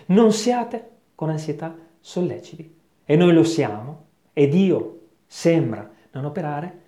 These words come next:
ebbene, la risposta sta sempre nella parola di Dio.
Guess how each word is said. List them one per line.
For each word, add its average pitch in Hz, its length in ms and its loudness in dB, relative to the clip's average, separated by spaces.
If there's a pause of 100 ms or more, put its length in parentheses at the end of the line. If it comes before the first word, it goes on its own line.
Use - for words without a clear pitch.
(240)
ebbene, 233 480 0 (680)
la 214 120 4
risposta 247 720 2
sta - 180 -6
sempre 320 400 4
nella 208 240 4
parola 214 220 0
di 170 140 0
Dio. 208 360 -6